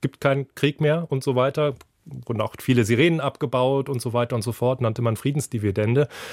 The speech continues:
Das heißt, wir haben so ein bisschen verlernt, damit umzugehen. Also wenn die Sirene heult, gibt es eigentlich nur zwei Anweisungen. Erstmal in geschlossenen Räumen sich aufhalten oder da reingehen, Fenster und Türen geschlossen halten, Radio anschalten, sich darüber informieren.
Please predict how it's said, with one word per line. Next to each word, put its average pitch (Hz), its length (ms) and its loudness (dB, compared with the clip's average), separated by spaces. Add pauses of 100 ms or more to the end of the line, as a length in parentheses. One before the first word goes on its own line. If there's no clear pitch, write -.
(120)
Das - 160 0
heißt, 175 200 2
wir 151 80 4
haben 170 100 4
so 165 60 4
ein 156 60 4
bisschen 143 220 -2
verlernt, 139 400 4
damit 147 240 0
umzugehen. 104 560 -2
Also 107 200 -2
wenn 185 160 4
die 196 80 -2
Sirene 123 440 0
heult, 170 340 0
gibt - 160 -8
es 131 140 -8
eigentlich 98 200 -6
nur 107 140 -6
zwei 143 340 0
Anweisungen. 143 640 0 (500)
Erstmal 139 560 2 (280)
in 123 120 2
geschlossenen 117 520 0
Räumen 160 340 4
sich 151 220 -8
aufhalten 139 840 0
oder 110 160 -4
da 101 120 0
reingehen, 135 640 2
Fenster 123 340 -2
und 110 120 -2
Türen 117 240 0
geschlossen 143 500 0
halten, 127 500 0
Radio 117 420 2
anschalten, 120 760 0
sich 110 240 -2
darüber 113 460 0
informieren. 101 640 -2